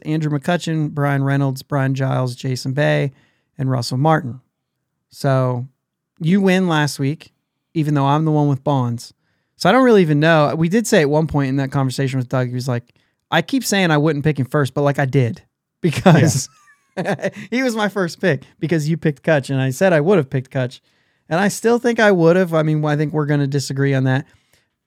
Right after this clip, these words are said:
Speaker 1: Only because, like, it is hard. It just depends on who you are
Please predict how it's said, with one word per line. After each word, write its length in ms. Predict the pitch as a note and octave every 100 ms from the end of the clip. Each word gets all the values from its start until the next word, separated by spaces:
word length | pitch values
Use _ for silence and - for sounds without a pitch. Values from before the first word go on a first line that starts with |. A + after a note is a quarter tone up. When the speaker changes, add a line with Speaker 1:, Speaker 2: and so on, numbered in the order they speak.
| _
Speaker 1:
Only 240 | - G3+ G#3+
because, 340 | F#3 F3+ E3
like, 140 | D#3+ D#3+
it 140 | C4+
is 160 | A#3+ G3
hard. 400 | - C3 C3 C3+
It 120 | F#3+
just 200 | F#3+ A#3
depends 380 | - - D3+ D3+
on 120 | D3+
who 120 | C3+ D3+
you 240 | D3 C#3
are 300 | C3 C3 C3